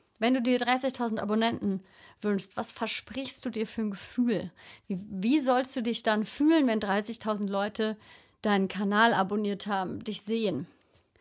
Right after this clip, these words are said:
Was versprichst du dir davon, irgendwann eine Beziehung zu kreieren? Welches Gefühl liegt dahinter? Also es geht ja für alle möglichen Sachen, die du an Zielen hast, dass du dir klar machst,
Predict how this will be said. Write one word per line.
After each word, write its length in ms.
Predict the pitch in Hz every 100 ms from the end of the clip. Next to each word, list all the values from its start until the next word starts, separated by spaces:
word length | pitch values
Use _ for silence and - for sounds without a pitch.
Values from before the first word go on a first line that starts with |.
| _ - - - - _ _ _ _ _
Was 160 | 226 254
versprichst 400 | 254 - 302 320
du 60 | 302
dir 120 | 294
davon, 380 | 302 311 320 262
irgendwann 300 | 311 302 294
eine 100 | 269
Beziehung 520 | 254 - 339 403 403
zu 140 | -
kreieren? 400 | 254 220 208 214
Welches 260 | 220 226 -
Gefühl 640 | - - 320 330 214 165 - - _ _ _ -
liegt 300 | 220 226 -
dahinter? 460 | 220 208 202 208
Also 160 | - 202
es 100 | -
geht 160 | 254 254
ja 80 |
für 180 | 247 -
alle 140 | 226 233
möglichen 500 | 226 254 208 208 196
Sachen, 340 | 196 185 202
die 120 | 202
du 80 | 190
an 160 | 175 196
Zielen 460 | - 220 196 196
hast, 260 | 202 202 -
dass 140 | 202
du 100 | -
dir 160 | 196 214
klar 300 | - 247 262
machst, 400 | 254 240 -